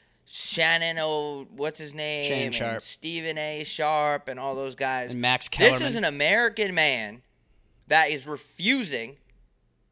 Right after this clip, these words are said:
Speaker 1: to give up his Second Amendment rights. I don't care what Ron DeSantis is saying down in Florida in Broward County. He's an American man. He has a goddamn right to wield a firearm. <laughs> Until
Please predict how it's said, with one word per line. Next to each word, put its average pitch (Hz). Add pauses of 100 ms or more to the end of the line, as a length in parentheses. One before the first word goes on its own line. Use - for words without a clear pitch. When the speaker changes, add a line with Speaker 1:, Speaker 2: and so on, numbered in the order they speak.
Speaker 1:
to 180
give 226
up 233
his 226
Second 185
Amendment 151
rights. 226
I 254
don't 370
care 330
what 180
Ron 285
DeSantis 277
is 202
saying 208
down 214
in 190
Florida 269
in 165
Broward 240
County. 262 (1120)
He's 349
an 311
American 277
man. 285
He 262
has 262
a 220
goddamn 240
right 269 (720)
to 269 (560)
wield 208
a 294
firearm. 339 (240)
<laughs> -
Until 311